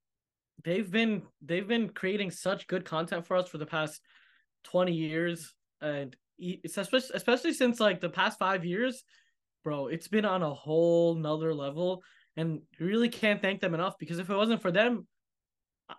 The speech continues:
I wouldn't have watched anything, because I'm not reading, <laughs> I'm not reading manga, right? So,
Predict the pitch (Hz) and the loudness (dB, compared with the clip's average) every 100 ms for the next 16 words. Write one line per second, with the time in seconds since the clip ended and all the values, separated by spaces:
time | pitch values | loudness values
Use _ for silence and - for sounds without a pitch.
0 | _ 165 220 277 247 196 202 302 311 196 | _ 4 4 4 2 -2 0 0 0 -2
1 | 180 170 170 160 185 196 196 247 247 202 | -4 -2 -4 -2 0 2 4 6 6 6
2 | 233 220 196 220 254 254 247 277 240 185 | 4 2 0 2 4 6 6 4 4 2
3 | 196 247 190 160 190 190 233 - - 180 | 2 2 2 -2 -2 -4 -6 -6 2 2